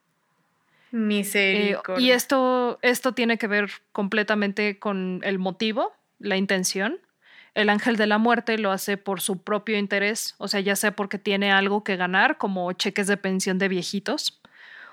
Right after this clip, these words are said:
Speaker 1: o simplemente porque disfruta matar a las personas que se supone tiene a su cuidado. Eh, incluso hay como ciertos tipos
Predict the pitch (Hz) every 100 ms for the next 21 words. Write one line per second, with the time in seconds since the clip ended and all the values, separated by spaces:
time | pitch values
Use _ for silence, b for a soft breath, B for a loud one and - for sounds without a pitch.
0 | B 202 202 226 208 226 214 202 208 208
1 | 208 202 185 185 202 - 202 202 202 190
2 | 185 190 185 - 202 190 196 196 - 202
3 | 180 214 - 202 190 185 190 185 - 196
4 | 190 196 196 190 _ _ _ _ _ _
5 | _ _ _ _ _ _ 208 196 190 190
6 | 185 247 233 220 262 269 - 285 277 277
7 | - - 220 226 220 240 226 202 185 180
8 | 180 175 180 - - 214 208 208 226 226
9 | 247 226 330 403 -